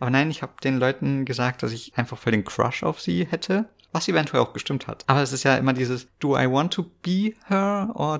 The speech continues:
do I want to be with her? Was manchmal gar nicht so leicht zu unterscheiden ist. Vor allem, wenn man noch überhaupt keine Ahnung von queeren Themen hat. Jedenfalls hat mich diese Serie wohl ziemlich geprägt. Aber nicht so wie die nächste Serie,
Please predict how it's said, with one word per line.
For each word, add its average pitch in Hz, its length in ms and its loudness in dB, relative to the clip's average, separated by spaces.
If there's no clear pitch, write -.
do 151 200 -2
I 139 100 0
want 139 160 -2
to 143 80 -4
be 131 120 -4
with 127 480 -2
her? 196 340 2
Was 156 160 -6
manchmal - 260 -4
gar 135 80 0
nicht 135 140 0
so - 100 -6
leicht 123 160 0
zu - 80 -8
unterscheiden 127 380 -2
ist. 127 200 -4
Vor 165 120 2
allem, 175 80 0
wenn 151 80 -2
man 143 100 2
noch 127 160 2
überhaupt 151 460 -2
keine 117 180 -2
Ahnung 113 260 0
von - 180 -8
queeren 110 300 0
Themen 131 300 -2
hat. 185 160 -4
Jedenfalls 196 420 2
hat - 100 -10
mich 151 120 -4
diese 151 180 0
Serie 143 400 0
wohl 135 160 2
ziemlich 147 320 0
geprägt. - 580 0
Aber - 160 0
nicht 160 160 0
so 185 140 2
wie 160 80 0
die 147 80 -2
nächste 135 400 0
Serie, 131 580 0